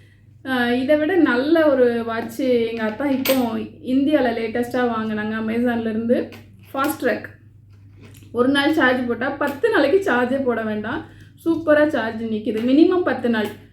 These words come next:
அந்த மாதிரிலாம் வாட்ச், நல்ல வாட்ச் கிடைக்குது. இந்த வாட்ச்ல இருக்கிற எல்லா ஃபீச்சர்ஸும் அந்த வாட்ச்லயும் இருக்குது சேம். So அந்த மாதிரி நல்ல நல்ல வாட்ச் எல்லாம் இருக்குது.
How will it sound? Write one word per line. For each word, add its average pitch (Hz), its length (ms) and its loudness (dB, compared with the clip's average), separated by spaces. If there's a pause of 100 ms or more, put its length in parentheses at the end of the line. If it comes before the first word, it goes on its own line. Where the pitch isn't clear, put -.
(680)
அந்த 262 260 6
மாதிரிலாம் 294 400 6
வாட்ச், 247 300 0
நல்ல 247 300 0
வாட்ச் 247 280 -2
கிடைக்குது. 240 380 2
இந்த 262 240 4
வாட்ச்ல 254 260 4
இருக்கிற 302 300 4
எல்லா 247 440 2
ஃபீச்சர்ஸும் 330 560 4
அந்த 247 200 2
வாட்ச்லயும் 302 440 6
இருக்குது 214 320 0 (120)
சேம். 208 200 -8 (840)
So 240 180 -6
அந்த 233 140 0
மாதிரி 262 220 2
நல்ல 262 220 2
நல்ல 277 260 2
வாட்ச் 262 260 0
எல்லாம் 277 240 2
இருக்குது. 247 420 0